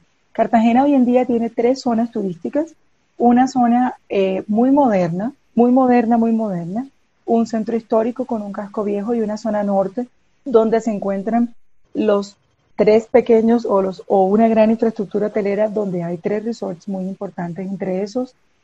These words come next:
nuestro Meliá Cartagena Carmairí. Se llama Carmairí porque en esa zona de la playa vivían los indios,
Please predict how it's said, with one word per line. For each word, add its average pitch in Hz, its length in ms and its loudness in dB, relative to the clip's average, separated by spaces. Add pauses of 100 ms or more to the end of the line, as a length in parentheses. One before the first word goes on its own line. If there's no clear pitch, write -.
(120)
nuestro 202 680 -2 (100)
Meliá 175 480 -2
Cartagena 175 520 -6
Carmairí. 214 600 0 (640)
Se 233 180 4
llama 240 300 4
Carmairí 277 680 2 (160)
porque 220 400 -2
en 208 160 2
esa 220 320 -4
zona 262 520 2
de 254 60 2
la 226 140 4
playa 208 480 0 (320)
vivían 214 580 2
los 185 240 -6
indios, 190 540 -8